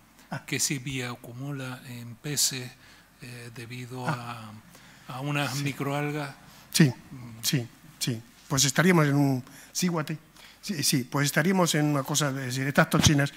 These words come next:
Speaker 1: Bueno, recordáis lo que tuvimos el año pasado, parece que fue en las costas de Tenerife, esos, eh, espumarajos que aparecían por las costas de, de ahí, desde el Porís, de Arico, de hacia arriba, hacia, hasta, yo creo, hasta, hacia, hasta Guimar. Bueno, que produ-, que, que, que produjo bastante alarma.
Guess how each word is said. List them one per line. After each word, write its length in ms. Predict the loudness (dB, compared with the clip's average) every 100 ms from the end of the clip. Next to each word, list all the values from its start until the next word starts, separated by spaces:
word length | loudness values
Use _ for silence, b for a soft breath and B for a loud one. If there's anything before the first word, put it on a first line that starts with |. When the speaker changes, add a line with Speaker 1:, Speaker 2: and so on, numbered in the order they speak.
| B B B
Speaker 1:
Bueno, 160 | 4 6
recordáis 380 | 6 8 8 10
lo 80 | 8
que 60 |
tuvimos 340 | 8 8 8 8
el 40 | 6
año 160 | 6
pasado, 300 | 8 8 8
parece 180 | 6 4
que 80 | 4
fue 120 | 6
en 20 |
las 80 | 6
costas 280 | 4 4 4
de 80 | 4
Tenerife, 500 | 4 2 2 0 -2 -8 B B B 2
esos, 320 | 4 4 2
eh, 220 | -2 -4
espumarajos 640 | -4 -2 -2 0 0 0 -2
que 100 | -2
aparecían 400 | -2 0 -2 2
por 140 | 2
las 120 | 2
costas 320 | -4 -6 -6 -8
de, 180 | -8 -10 B B B -8
de 80 |
ahí, 140 | -2 0
desde 240 | 0 -2
el 80 | 2
Porís, 400 | 4 4 2 -2
de 80 | -4
Arico, 420 | -4 -4 -4 -6
de 180 | -6 -6
hacia 200 | -4 -4
arriba, 300 | -4 -2 -2
hacia, 340 | -6 -8 -12 B B B
hasta, 240 | -8 -6 -4
yo 120 | -4
creo, 120 | -2
hasta, 200 | -2 -2
hacia, 240 | -4 -4 -4
hasta 200 | -8 -2
Guimar. 400 | 2 2 2 -6 B B B B 4
Bueno, 220 | 4 4 -4 b b b 2
que 180 | 4
produ-, 240 | 6 4 2
que, 120 | -6
que, 140 | -8 -8
que 100 | -4
produjo 340 | -4 -2 -2
bastante 440 | -2 -2 -4 -4 -2
alarma. 400 | 4 4 4 -2